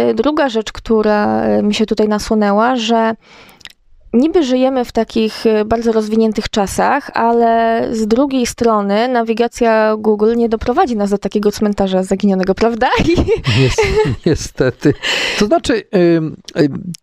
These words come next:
Speaker 2: też, y, część, y, ludzie, zwłaszcza pasjonaci różni, nanoszą, y, nanoszą informacje o cmentarzach. Co do, y, nawigacji Google, to może,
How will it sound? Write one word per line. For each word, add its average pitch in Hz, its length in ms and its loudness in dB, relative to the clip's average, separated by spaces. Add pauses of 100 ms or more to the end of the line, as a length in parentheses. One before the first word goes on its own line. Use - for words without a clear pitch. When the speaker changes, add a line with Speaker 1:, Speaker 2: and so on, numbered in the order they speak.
(180)
Speaker 2:
też, 233 240 0
y, 165 160 2
część, 214 500 0
y, 180 360 2
ludzie, 175 440 0
zwłaszcza 135 360 0
pasjonaci 147 720 0
różni, 147 340 2
nanoszą, 185 640 0 (600)
y, 117 120 2
nanoszą 160 840 0
informacje 135 800 0
o 147 60 -2
cmentarzach. 117 760 0 (920)
Co 160 220 2
do, 147 500 0 (120)
y, - 20 2
nawigacji 127 680 0
Google, 131 340 2
to 113 120 2
może, 104 520 2